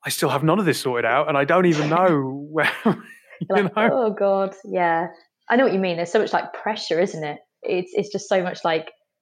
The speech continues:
Speaker 2: yeah, you just have to have things sorted out. And in reality, it's kind of like, we're all human. I think all of us are still sort of fumbling about and just trying to work
Speaker 1: Yeah.
Speaker 2: things out. Um, yeah.
Speaker 1: But giving, giving kids opportunities to go and try different work experiences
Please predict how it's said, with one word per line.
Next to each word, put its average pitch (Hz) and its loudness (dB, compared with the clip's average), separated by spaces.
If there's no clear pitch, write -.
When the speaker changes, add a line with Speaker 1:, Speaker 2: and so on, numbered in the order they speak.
Speaker 2:
yeah, 202 -4
you 160 -4
just 165 -10
have 190 -14
to 202 -4
have 180 -4
things 175 -4
sorted 175 -2
out. 196 0
And 170 -4
in 170 -6
reality, 180 0
it's 175 -4
kind 175 -6
of 165 -2
like, 156 -4
we're 277 0
all 254 2
human. 175 0
I 180 -6
think - -4
all 196 0
of 170 -4
us 170 -6
are - -14
still 165 -6
sort 156 -4
of - -16
fumbling 170 -2
about 156 -2
and 160 -12
just - -20
trying 156 -8
to 160 -2
work 170 0
Speaker 1:
Yeah. 165 4
Speaker 2:
things 165 -4
out. 165 0
Um, 165 -8
yeah. 262 -2
Speaker 1:
But 196 2
giving, 208 2
giving 202 0
kids 180 0
opportunities 175 -4
to 170 -10
go 165 2
and 160 2
try 151 2
different 147 -4
work 147 0
experiences 139 -6